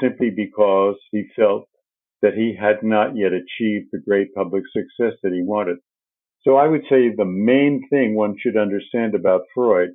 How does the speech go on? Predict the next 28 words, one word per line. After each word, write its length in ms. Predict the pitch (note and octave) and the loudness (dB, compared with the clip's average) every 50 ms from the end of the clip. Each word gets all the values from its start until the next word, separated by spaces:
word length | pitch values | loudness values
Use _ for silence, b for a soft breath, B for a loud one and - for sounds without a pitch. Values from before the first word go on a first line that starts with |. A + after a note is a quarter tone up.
| _ _ _ _ _ _ _ _ _ - - | _ _ _ _ _ _ _ _ _ -6 -6
is 100 | A2+ G2 | -6 -2
his 220 | G#2 G#2+ G2 A#2+ C#3+ | -2 -4 -4 -2 -2
ambition 720 | A#2+ G#2+ G#2 F#2+ F2+ B2 B2+ - - G2+ E2+ E2+ E2+ A2+ | 0 0 0 2 2 2 0 0 -2 -6 -6 -6 -8 -10
itself. 520 | A2 F#2+ - - - A#2 G#2+ G2 F#2 F2+ - _ _ _ _ _ _ _ _ _ _ - | -10 -12 -10 -4 0 2 2 4 2 0 -4 _ _ _ _ _ _ _ _ _ _ -6
It 160 | A2 G#2+ - | -6 -4 -2
really 440 | A2 A2+ A#2+ B2 A2 A2+ A2 G#2 G2+ - - - - | 0 2 2 2 2 0 -2 -4 -4 -8 -14 -14 -4
stood 240 | - C3+ C3+ C3 B2 | 0 0 2 2 2
in 120 | A2+ G#2+ | 0 -2
the 100 | G2+ G2 | -2 -2
way 680 | F#2+ G2 A2+ B2 B2+ A2+ G2 F#2 F#2 G2 G2 G2+ G#2 _ _ _ _ _ _ _ _ _ - | -2 0 2 4 4 4 2 2 0 -4 -6 -10 -16 _ _ _ _ _ _ _ _ _ -4
of 180 | G#2 G2+ F#2+ G2+ | -2 -2 0 0
any 320 | A#2 A#2+ A#2 A2+ A2 G#2+ | 0 0 2 0 -2 -2
hope 420 | G#2 G#2 A#2+ C3 B2 G2+ F#2+ - _ _ - | -4 0 2 2 2 2 -2 -6 _ _ 0
that 140 | A2+ G2+ | 0 0
he 180 | F#2 G2+ G#2+ G#2+ | 0 0 -4 -2
might 320 | G#2+ G#2 G2 G2 G2 G2+ G2 _ _ _ _ _ _ _ _ _ _ _ _ - | 0 0 0 0 0 -2 -6 _ _ _ _ _ _ _ _ _ _ _ _ -2
test 220 | - C#3 C#3+ C3+ C3+ - | 2 2 2 2 0 -4
his 140 | - A2 F2+ - _ - | -6 -6 -6 -6 _ -4
theories 380 | - A2+ G#2 F#2 F2 F2 F2 F2+ - | -2 -2 0 0 -2 -2 -4 -8 -8
in 100 | A2 F#2 | -10 -8
a 60 | F2 | -6
rational 580 | E2+ F2 G2 G2+ G#2 G2+ - - G2 F2 E2 E2 | -4 -2 0 0 0 0 -4 -8 -8 -8 -8 -4
way 380 | E2+ G2 G#2+ G#2 F#2 F2+ - C3+ - _ _ _ _ _ _ _ _ - | 0 2 2 2 2 0 -2 -4 -6 _ _ _ _ _ _ _ _ -6
and 260 | A2 G2 F#2 F2+ F2 | -4 -2 -2 -2 0
back 280 | - A2 G#2+ - - | 0 0 0 0 2
off 220 | - G#2 G#2 G#2+ G#2+ - | 2 2 2 2 -2 -4
from 180 | B2 A2 G2 | -6 -6 -4
them, 360 | F2 E2+ F2 F2+ F#2+ G2 F#2+ | -4 -4 -6 -6 -10 -12 -14